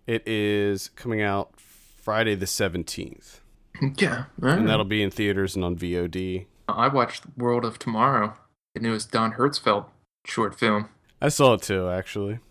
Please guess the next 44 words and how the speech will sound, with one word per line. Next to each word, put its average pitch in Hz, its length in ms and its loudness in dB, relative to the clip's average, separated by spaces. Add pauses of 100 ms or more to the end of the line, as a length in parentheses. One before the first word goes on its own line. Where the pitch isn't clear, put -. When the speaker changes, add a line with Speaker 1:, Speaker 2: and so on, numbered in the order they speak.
(140)
Speaker 2:
Did 123 140 4
you 131 120 6
actually 139 300 2
see 139 160 0
World 135 260 2
of 131 100 -4
Tomorrow? 143 440 0 (260)
What 147 120 2
do 160 60 4
you 147 160 2
think? 139 120 2
Speaker 1:
Yeah, 147 200 8
th-, 131 180 -2 (120)
well, 151 300 4
you 156 200 2
sent 151 220 6
Speaker 2:
'Cause 131 80 2
Speaker 1:
me, 151 420 4 (200)
you 151 100 -2
sent 175 240 4
me 151 80 6
a 127 60 6
note, 151 240 6
and 127 80 2
you 123 80 4
were 120 80 0
like, 117 240 2
"I 113 100 2
read 113 220 0
in 107 100 -2
World 107 220 -2
of 98 80 -14
Tomorrow," 113 640 0 (220)
and 110 100 0
I, 117 200 4 (300)
I 120 120 2
rented 98 420 2
it 92 140 -8
the 98 80 -4
same 98 260 -2
night 92 220 -2
you 98 140 -2
did, - 380 -10
so. - 420 -12